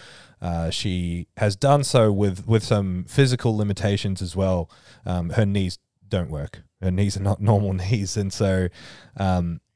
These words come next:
you know, she, she's faced a lot of mental battles that come with that, and she's done amazing to get on top. And this has been the cruisiest prep that she's had, both in terms of,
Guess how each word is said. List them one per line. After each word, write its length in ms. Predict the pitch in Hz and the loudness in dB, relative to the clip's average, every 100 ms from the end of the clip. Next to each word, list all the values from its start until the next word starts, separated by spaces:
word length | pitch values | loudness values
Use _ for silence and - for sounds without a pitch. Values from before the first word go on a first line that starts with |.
| _ - _ _ | _ -20 _ _
you 100 | 113 | 0
know, 100 | 95 | 0
she, 220 | - 104 | 2 0
she's 280 | - 110 98 | 0 0 0
faced 300 | 117 107 - | 2 2 0
a 40 | |
lot 160 | 101 95 | 0 0
of 40 | |
mental 280 | 92 95 98 | 0 -2 -2
battles 320 | 87 92 90 | -2 -2 -2
that 160 | 90 90 | -4 -4
come 200 | - 92 | -2 -2
with 160 | 90 87 | -4 -2
that, 160 | 87 | -2
and 120 | 87 87 | -2 -4
she's 200 | 95 - | -6 -4
done 260 | 87 85 | -4 -4
amazing 460 | - 101 101 92 92 | -4 -2 0 0 -4
to 120 | 85 | -6
get 160 | 92 90 | -4 -4
on 140 | 87 | -6
top. 240 | 82 92 107 | -2 -2 0
And 80 | |
this 140 | 127 139 | 0 0
has 100 | 123 | -2
been 160 | 127 | -2
the 80 | 117 | -2
cruisiest 460 | - 123 107 107 - | 0 -2 0 -4 0
prep 180 | 127 117 | 0 2
that 140 | 110 | -2
she's 200 | - 98 | -4 0
had, 260 | 135 131 120 | 4 6 6
both 200 | 127 127 | 4 4
in 100 | 113 | -2
terms 300 | 135 120 110 | -2 -2 -2
of, 220 | 107 92 | -4 -6